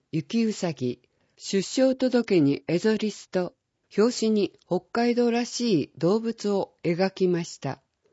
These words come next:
中を開くと、猫やうさぎ、花やハートが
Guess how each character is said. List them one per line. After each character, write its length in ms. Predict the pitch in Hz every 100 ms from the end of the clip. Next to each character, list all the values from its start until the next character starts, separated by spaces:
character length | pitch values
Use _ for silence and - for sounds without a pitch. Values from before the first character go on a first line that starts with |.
| _ _ _ _ _ _ _ _
中 360 | 175 190 - 247
を 60 | 190
開 320 | - 175 185
く 120 | -
と、 300 | - 139 - _ _ _ _
猫 320 | 202 226 233 185
や 240 | 143 - -
う 40 |
さ 200 | 143 196
ぎ、 280 | 175 156 - _ _ _ _
花 320 | - 202 233 240
や 240 | 151 120 _
ハ 220 | - 185
ー 60 | 240
ト 180 | - 202
が 200 | 202